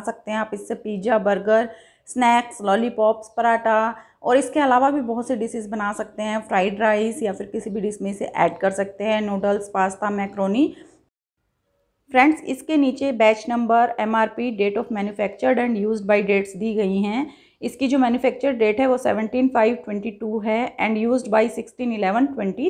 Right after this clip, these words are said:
three है। means इसकी जो shelf life है वो eighteen months की, आप up to eighteen months इसे यूज़ कर सकते हैं।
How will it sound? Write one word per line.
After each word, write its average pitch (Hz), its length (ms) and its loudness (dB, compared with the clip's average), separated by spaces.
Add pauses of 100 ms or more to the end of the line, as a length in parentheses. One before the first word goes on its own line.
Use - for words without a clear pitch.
(140)
three 185 260 0
है। 175 180 0 (340)
means 277 260 4
इसकी 254 260 -4
जो 262 100 0
shelf 214 340 0
life 202 220 4
है 240 60 0
वो 254 140 4 (140)
eighteen 208 320 -2
months 196 260 -4
की, 247 120 -4
आप 247 180 4
up 202 200 -4
to 226 100 2
eighteen 196 240 -2
months 185 240 -4
इसे 320 320 -2 (360)
यूज़ 262 260 2
कर 208 160 2
सकते 185 340 -6
हैं। 196 240 -2